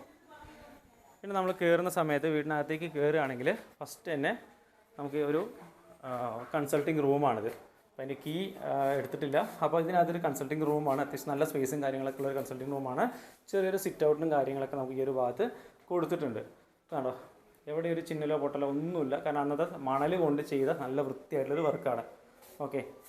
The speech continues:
അപ്പോൾ നമ്മളത് കഴിഞ്ഞ് നമ്മൾ നേരെ,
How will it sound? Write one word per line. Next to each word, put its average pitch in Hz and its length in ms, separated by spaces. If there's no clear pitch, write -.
അപ്പോൾ 143 180
നമ്മളത് 151 340
കഴിഞ്ഞ് 160 240
നമ്മൾ 156 120
നേരെ, 160 280